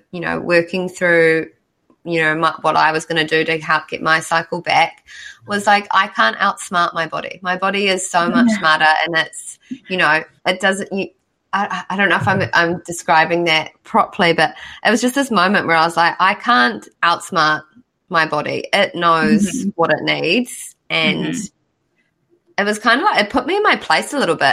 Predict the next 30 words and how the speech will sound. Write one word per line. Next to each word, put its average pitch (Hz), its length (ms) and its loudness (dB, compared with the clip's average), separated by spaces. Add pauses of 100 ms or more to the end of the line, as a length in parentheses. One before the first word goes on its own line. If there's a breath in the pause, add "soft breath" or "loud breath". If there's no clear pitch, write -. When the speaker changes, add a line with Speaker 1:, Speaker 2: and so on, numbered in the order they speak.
Speaker 1:
And 170 100 2
it 151 40 -2
was 208 160 0
just 180 160 -6
like, 165 340 2
Speaker 2:
<laughs> - 80 -12
Speaker 1:
"You 196 240 -2
can't 196 280 -4
control 208 360 0
everything, 165 680 -2 (440 loud breath)
and 185 500 0
Speaker 2:
Yeah. 196 60 -6 (120)
Speaker 1:
you 202 240 0
need 180 240 2
to 214 220 0
actually 156 760 0 (600 soft breath)
do, 165 560 2 (560)
do 202 180 2
these 226 200 2
things 180 360 0
so 190 60 -10
that 170 200 0
your 175 140 0
body 156 640 0
knows 156 920 0 (160)
it's - 500 -4
safe, 151 480 -2
and 160 100 -10
it's - 180 -14
safe 185 220 -4